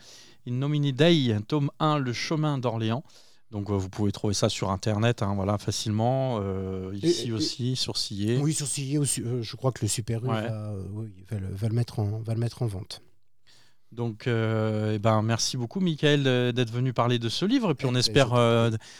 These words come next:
Speaker 1: des belles ventes, en tout cas.
Speaker 2: <laughs>
Speaker 1: Euh, on sait jamais, euh,
Speaker 2: Être,
Speaker 1: des
Speaker 2: être lu le plus possible, c'est pas mal.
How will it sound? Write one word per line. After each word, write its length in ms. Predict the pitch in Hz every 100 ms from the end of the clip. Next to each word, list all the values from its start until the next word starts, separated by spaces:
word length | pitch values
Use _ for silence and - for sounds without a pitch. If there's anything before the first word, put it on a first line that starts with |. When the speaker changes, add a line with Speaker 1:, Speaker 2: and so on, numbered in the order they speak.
| -
Speaker 1:
des 120 | 123 123
belles 200 | 123 117
ventes, 280 | 165 254 156
en 40 |
tout 140 | - 127
cas. 220 | 196 247
Speaker 2:
<laughs> 160 | 147 123
Speaker 1:
Euh, 60 | 120 - -
on 140 | 107 101
sait 140 | -
jamais, 260 | 110 180 311
euh, 120 | 135 143
Speaker 2:
Être, 300 | 175 - 190
Speaker 1:
des 120 | -
Speaker 2:
être 280 | 170 - 175
lu 260 | 151 190 214
le 80 |
plus 240 | 156 175 160
possible, 560 | 147 143 - 151 143 127
c'est 120 | 117
pas 140 | 123
mal. 260 | 113 113